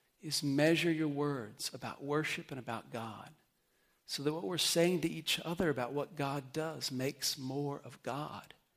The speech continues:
and draws us to him. All right, here's phrase number two. God will not give you more than you can handle.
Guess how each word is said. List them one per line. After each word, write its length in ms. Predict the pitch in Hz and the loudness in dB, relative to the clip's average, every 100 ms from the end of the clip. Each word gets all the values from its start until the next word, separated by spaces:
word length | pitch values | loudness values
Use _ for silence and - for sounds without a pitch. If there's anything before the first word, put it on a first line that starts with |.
| _ _ _ _ _ _ _ _ _ _ _ _ _ _ _ - | _ _ _ _ _ _ _ _ _ _ _ _ _ _ _ -16
and 100 | 135 | -10
draws 460 | 127 139 127 120 - | -4 -2 0 -2 -2
us 260 | 113 - - | -6 -8 -10
to 120 | - | -12
him. 200 | 113 - _ _ _ _ _ _ _ _ _ _ _ _ _ _ | -12 -16 _ _ _ _ _ _ _ _ _ _ _ _ _ _
All 80 | 156 | -8
right, 60 | 156 | 0
here's 260 | 160 156 - - - | 2 2 0 -14 2
phrase 320 | 160 151 147 | 6 6 6
number 220 | 147 127 | 4 4
two. 280 | 117 - 127 101 _ _ _ _ _ _ _ _ _ _ _ - - - - - _ | -2 -4 -4 -8 _ _ _ _ _ _ _ _ _ _ _ -20 -20 -20 -20 -20 _
God 320 | - 160 202 165 | 8 12 12 10
will 100 | 160 | 10
not 460 | 160 160 - 143 | 12 10 6 4
give 260 | 170 196 131 | 12 12 12
you 440 | 127 135 131 131 - - _ _ | 6 6 4 0 -6 -18 _ _
more 420 | 151 170 175 180 170 | 8 10 12 12 10
than 200 | 147 147 | 8 10
you 140 | 147 | 8
can 160 | 147 120 | 6 2
handle. 420 | - 151 113 | 2 2 0